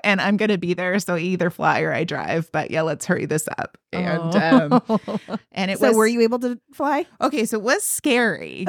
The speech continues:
Speaker 1: <laughs> because they said, uh, I remember when they did the biopsy, um, I,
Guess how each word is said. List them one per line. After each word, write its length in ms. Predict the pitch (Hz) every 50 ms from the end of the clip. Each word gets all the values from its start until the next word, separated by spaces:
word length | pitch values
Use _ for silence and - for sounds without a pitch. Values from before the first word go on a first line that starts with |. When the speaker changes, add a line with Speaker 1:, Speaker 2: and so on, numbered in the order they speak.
| 403 -
Speaker 1:
<laughs> 140 | 196 - -
because 720 | 262 226 - - - - 285 277 269 220 - 185 196 220 311 -
they 160 | 220 220 247
said, 480 | 220 - - 233 208 190 190 180 180 - -
uh, 180 | 190 175 160 -
I 60 | -
remember 400 | 202 196 196 196 202 185 208 196
when 160 | 196 190 185
they 160 | 180 175 170 165
did 300 | - 180 175 170 165 -
the 60 | 170
biopsy, 840 | - 170 160 170 175 165 - - - - - 175 165 165 160 160 - - -
um, 280 | 165 151 147 156 147 -
I, 120 | 165 165